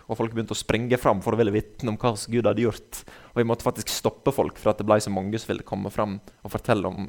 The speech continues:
om det som de opplevde. Det er det som skjer når Jesus tar kontroll.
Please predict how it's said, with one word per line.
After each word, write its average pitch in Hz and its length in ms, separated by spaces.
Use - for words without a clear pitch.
om 98 140
det 107 120
som 110 120
de 107 140
opplevde. - 400
Det 113 80
er 120 60
det 123 140
som 110 100
skjer 110 180
når 101 160
Jesus - 240
tar - 160
kontroll. - 380